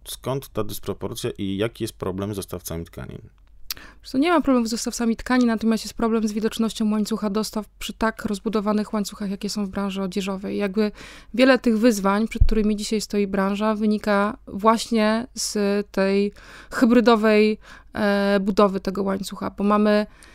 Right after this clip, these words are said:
Speaker 1: Co to jest hybrydowa budowa, bo nie wszyscy mogą zrozumieć?
Speaker 2: No, chodzi mi o to, że, m, że masz trochę sieć, to znaczy załóżmy, że ja podpisuję umowę z tobą jako moim dostawcą, który szyje ubrania, ale ty masz umowę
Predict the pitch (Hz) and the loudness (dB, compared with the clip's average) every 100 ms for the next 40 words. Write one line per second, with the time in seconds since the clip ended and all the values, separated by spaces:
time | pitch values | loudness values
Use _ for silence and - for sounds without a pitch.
0 | - - 139 - 107 95 90 101 98 92 | -20 -10 -8 -6 -6 -4 -2 -2 -4 -4
1 | 90 87 85 92 92 90 - - 90 87 | -6 -4 -6 -6 -8 -8 -12 -12 -10 -10
2 | 87 87 85 87 82 76 76 - - - | -10 -10 -10 -10 -10 -12 -12 -16 -20 -20
3 | - - 254 302 269 285 262 269 269 254 | -18 -12 2 6 8 8 8 6 4 2
4 | 233 226 214 220 220 - - - - 220 | 2 4 6 6 4 0 -4 -2 0 4
5 | 262 240 247 247 - 208 185 - 202 214 | 4 4 2 0 2 2 2 -4 -2 0
6 | - 208 220 247 247 220 233 240 240 226 | 0 2 2 2 2 2 2 2 -2 -2
7 | - 226 208 214 208 202 - 202 208 190 | 2 2 4 2 2 0 0 0 0 0
8 | 196 190 185 185 180 - 190 - 202 202 | 0 0 2 0 -2 -2 -2 -2 -2 -2
9 | - 185 185 190 196 - 185 - - - | -4 0 2 2 0 0 0 -2 -4 -6
10 | - - 202 214 - 311 226 180 - 226 | -8 -2 2 4 6 6 6 4 2 2
11 | 185 180 | 2 0